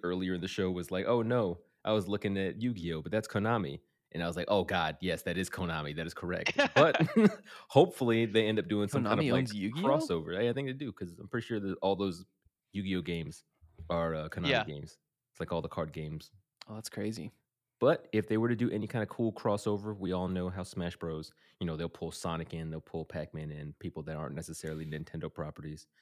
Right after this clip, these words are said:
Speaker 1: but they just get licensed out to the game. I would love to see Maximilian Pegasus or Yugi, or maybe and Yugi from Yu-Gi-Oh.
Speaker 3: That'd be tight.
Speaker 1: 'Cause that'd be cool.
Speaker 2: No
Speaker 1: You get the
Speaker 2: Joey
Speaker 1: chance to
Speaker 2: Willy
Speaker 1: have
Speaker 2: Love?
Speaker 1: any of those. <laughs> Poor Joey Wheeler. Maybe he can be a skin. Let him be a
Speaker 2: Doesn't
Speaker 1: skin
Speaker 2: even
Speaker 1: or
Speaker 2: have
Speaker 1: something.
Speaker 2: polymerization in his deck.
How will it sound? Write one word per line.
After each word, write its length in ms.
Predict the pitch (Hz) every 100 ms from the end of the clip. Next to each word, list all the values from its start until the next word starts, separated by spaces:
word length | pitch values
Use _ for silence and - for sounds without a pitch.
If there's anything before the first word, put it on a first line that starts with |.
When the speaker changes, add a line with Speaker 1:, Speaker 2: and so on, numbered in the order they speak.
| _ _
Speaker 1:
but 200 | 78 71 -
they 120 | 80
just 200 | 78 71
get 200 | 78 73 _ _ _ - -
licensed 360 | 78 78 85
out 140 | 80 64
to 80 | 73
the 80 |
game. 340 | 71 78 73 76 _ _ _ -
I 40 |
would 120 | 80
love 280 | 78 87 82
to 60 | 82
see 320 | - 80 76
Maximilian 480 | 82 85 - 85 76
Pegasus 460 | 78 76 69 76 78
or 140 | 78
Yugi, 480 | 73 80 76 76 78 _ _ -
or 80 |
maybe 260 | 82 80 - 87
and 120 | 98 78
Yugi 420 | 73 69 62 - _
from 180 | - 78
Yu-Gi-Oh. 380 | 71 - - -
Speaker 3:
That'd 120 | 113
be 80 | 110
tight. 180 | - - - -
Speaker 1:
'Cause 100 | -
that'd 100 | 78
be 80 |
cool. 160 | 76 -
Speaker 2:
No 80 | 196
Speaker 1:
You 60 |
get 40 | 196
the 60 |
Speaker 2:
Joey 160 | 143 135 170
Speaker 1:
chance 120 | 147
to 60 | 147
Speaker 2:
Willy 100 | 160
Speaker 1:
have 80 | 156
Speaker 2:
Love? 200 | 160 165
Speaker 1:
any 140 | 151
of 60 | 143
those. 160 | 143 -
<laughs> 840 | 139 - _ _ _ - - _
Poor 140 | 220 214
Joey 260 | 107 95
Wheeler. 160 | 90 95
Maybe 220 | 127 160
he 100 | 156
can 120 | 139
be 140 | 107 98
a 40 |
skin. 580 | - - - 82 78 78 - _
Let 140 | 120 120
him 100 | 107
be 140 | 90
a 40 | 156
Speaker 2:
Doesn't 120 | 160
Speaker 1:
skin 100 | 160
Speaker 2:
even 80 | 151
Speaker 1:
or 20 |
Speaker 2:
have 100 | 147
Speaker 1:
something. 340 | - 156 147 143
Speaker 2:
polymerization 600 | 139 135 127 131 - 143
in 120 | 143
his 100 | 143
deck. 340 | 147 147 -